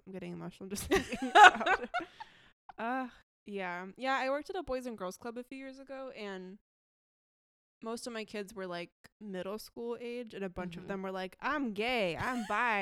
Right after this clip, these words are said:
Speaker 1: and I was like, "We love this for you."
Speaker 2: <laughs>
Speaker 1: Uh, my main job is to make sure nobody here gets pregnant, so you're all making it really easy.
Speaker 2: <laughs>
Speaker 1: Um,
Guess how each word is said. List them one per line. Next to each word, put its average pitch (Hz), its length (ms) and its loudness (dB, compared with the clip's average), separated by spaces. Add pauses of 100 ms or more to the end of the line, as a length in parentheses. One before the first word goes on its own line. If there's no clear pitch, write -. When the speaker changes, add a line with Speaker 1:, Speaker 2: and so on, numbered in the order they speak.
Speaker 1:
and 190 100 -6
I 185 80 -8
was 196 180 2
like, 202 240 0
"We 240 140 4
love 302 260 2
this 190 240 -4
for 196 160 -4
you." 196 260 2
Speaker 2:
<laughs> 330 200 8 (520)
Speaker 1:
Uh, 214 300 0
my 214 160 0
main 269 260 0
job 226 240 0
is 226 100 0
to 220 60 -4
make 226 140 -4
sure 247 140 -4
nobody 247 200 0
here 269 120 0
gets 285 180 -4
pregnant, 330 400 0
so 190 120 4
you're 208 140 -2
all 269 120 2
making 277 240 0
it 269 40 6
really 269 320 6
easy. 190 320 -4
Speaker 2:
<laughs> - 480 6
Speaker 1:
Um, 208 640 0